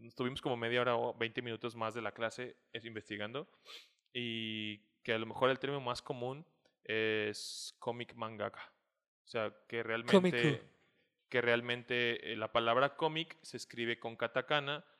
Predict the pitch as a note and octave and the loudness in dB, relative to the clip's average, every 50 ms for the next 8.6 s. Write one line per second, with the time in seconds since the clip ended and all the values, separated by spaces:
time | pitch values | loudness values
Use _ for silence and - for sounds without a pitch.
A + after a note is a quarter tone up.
0 | _ _ - - A2 G#2+ G#2+ - B2 A2+ A2 A#2 A2 G#2+ G#2+ A2+ A2+ - - B2+ | _ _ -2 0 0 0 0 0 -2 -2 0 0 0 2 2 2 0 2 0 -2
1 | A#2 - - A2+ G#2+ G#2+ A2 A2 - - A2 A#2 A2+ A2+ G#2+ G2+ F#2+ - - A2 | -2 -2 -2 -4 -2 -2 -4 -6 -4 0 2 2 2 2 0 -6 -8 -6 -4 -4
2 | A#2 - - A2+ - C3 B2+ C3 B2+ - B2+ B2 B2 B2 - B2+ A2+ A#2+ B2 - | -4 -4 -6 -2 0 2 2 2 2 2 2 2 2 2 2 -2 -4 -4 -6 -12
3 | _ _ _ _ _ _ - A#2 A2 G#2+ G#2 G2+ - - A2 G#2+ G#2 G#2+ G#2+ A2 | _ _ _ _ _ _ 2 4 4 4 4 2 2 2 2 4 4 4 4 2
4 | A2+ - - - G#2+ G#2+ G#2 G2+ - A#2 A2 A2 A2 - - A2 A2 G2+ - G#2+ | 2 0 -2 -4 -2 -2 -2 -2 0 -2 -2 -2 -2 -4 -4 -4 -4 -4 -4 -6
5 | G#2 G2+ G2+ G2 G2 G2 G#2 - - G#2+ - - C3+ C#3+ - _ _ _ _ _ | -4 -2 -2 -2 -2 -2 -4 -4 -4 -4 -2 -2 -4 -4 -6 _ _ _ _ _
6 | - G#2+ - - G2+ G#2 G#2 - - G2+ - - A2+ A2+ A2 A2 G#2 - A#2+ A#2 | -20 -16 -12 -12 -10 -10 -10 -12 -12 -8 -4 -2 -2 -2 -2 -6 -4 -2 0 0
7 | B2 C3+ C#3 C3+ - - D3 F3 G#3+ - - _ _ _ _ _ _ _ _ - | 0 -2 -6 -8 -4 -2 0 0 0 -2 -8 _ _ _ _ _ _ _ _ -8
8 | A2+ A2 G#2 G#2+ G#2+ A#2 A#2 A#2+ - D3 D#3 A3+ | -6 -6 -4 -2 0 2 2 2 2 0 -2 -2